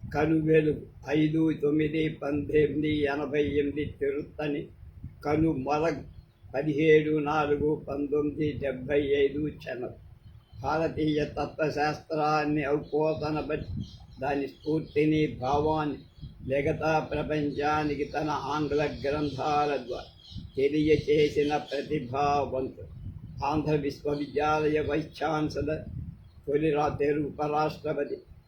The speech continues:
రెండవ రాష్ట్రపతి గౌరవం పొందారు.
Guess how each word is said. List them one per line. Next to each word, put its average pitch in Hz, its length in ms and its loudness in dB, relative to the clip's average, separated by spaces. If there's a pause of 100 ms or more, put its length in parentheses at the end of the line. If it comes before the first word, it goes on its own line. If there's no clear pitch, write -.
(260)
రెండవ 147 480 2
రాష్ట్రపతి 151 800 -2
గౌరవం 143 680 0
పొందారు. - 600 -12